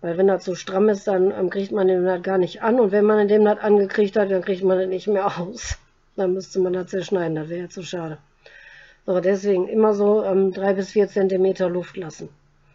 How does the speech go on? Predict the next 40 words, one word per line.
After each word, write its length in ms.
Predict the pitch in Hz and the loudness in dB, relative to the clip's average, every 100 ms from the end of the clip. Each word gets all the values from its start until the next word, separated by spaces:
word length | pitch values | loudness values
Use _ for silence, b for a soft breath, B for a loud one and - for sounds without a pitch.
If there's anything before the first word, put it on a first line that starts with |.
| b b b b b b | b b b b b b
Ja, 220 | 269 214 | 6 8
mein 300 | 196 226 254 | 6 8 8
Hund 240 | 269 277 254 | 8 6 6
hat 200 | 262 277 | 2 8
ja 140 | 277 | 6
so 140 | 269 | 6
zwischen 380 | 262 269 262 277 | -2 -2 -2 0
sieben 240 | 240 262 269 | 0 2 2
und 120 | 254 | 2
acht 240 | 240 247 | -2 -2
Kilo 300 | 269 254 254 | -2 4 4
immer, 320 | 240 240 247 | 4 2 4
ist 160 | 240 196 | 2 2
ein 100 | 208 | 0
Cane 240 | 220 226 | 4 2
Terrier 520 | 226 240 233 233 233 233 | 4 2 2 2 2 2
und, 260 | 208 202 | 0 0
ähm, 380 | 220 214 190 196 - - - | -2 -2 0 -2 -8 -20 -10
wie 100 | 196 | -6
gesagt, 380 | 185 208 220 - | -4 -4 -6 -2
passt 280 | 220 202 - | -2 -2 -2
dem 300 | 196 202 202 - | 0 0 -4 -10
hervorragend. 720 | 185 170 175 156 156 165 - _ _ _ _ _ _ _ _ _ _ _ _ _ _ _ _ _ _ _ b b b b - | -10 -6 -6 -6 -10 -16 -18 _ _ _ _ _ _ _ _ _ _ _ _ _ _ _ _ _ _ _ b b b b -4
Ja. 280 | 185 165 - - _ _ _ _ _ - _ _ _ _ _ _ _ _ _ _ _ b b b | -2 -2 -8 -20 _ _ _ _ _ -20 _ _ _ _ _ _ _ _ _ _ _ b b b
Ja, 80 | 185 | -6
und 160 | 160 165 | -6 -8
jetzt 160 | 175 | -8
werde 160 | 196 202 | -2 -2
ich 60 | |
das 100 | 202 | -2
nur 160 | 202 220 | 2 4
noch 160 | 208 196 | 4 4
hier 180 | 202 | 2
nachher 360 | 190 185 190 208 | 2 4 2 2
noch 180 | 196 175 | 0 -4
vernähen, 480 | - 175 185 247 269 | -4 -2 4 6 6
hier 160 | 262 | 4
unten 320 | 240 240 240 | 4 0 0
das 140 | 233 220 | 0 0
alles. 360 | 220 220 208 | 0 -2 -2